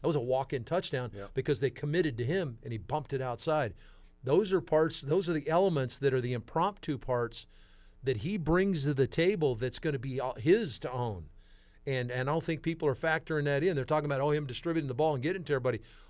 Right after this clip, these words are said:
Speaker 1: Wait a minute, the dude's a phenomenal athlete, had thirty rushing touchdowns in college at Cincinnati.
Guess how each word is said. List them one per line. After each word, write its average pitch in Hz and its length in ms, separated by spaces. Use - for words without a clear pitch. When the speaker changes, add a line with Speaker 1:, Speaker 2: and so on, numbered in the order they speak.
Speaker 1:
Wait 151 160
a - 20
minute, 135 140
the 123 80
dude's 143 320
a 123 60
phenomenal 131 720
athlete, 135 320
had 120 180
thirty 175 420
rushing 143 380
touchdowns 127 580
in 107 100
college 127 600
at 113 140
Cincinnati. 131 720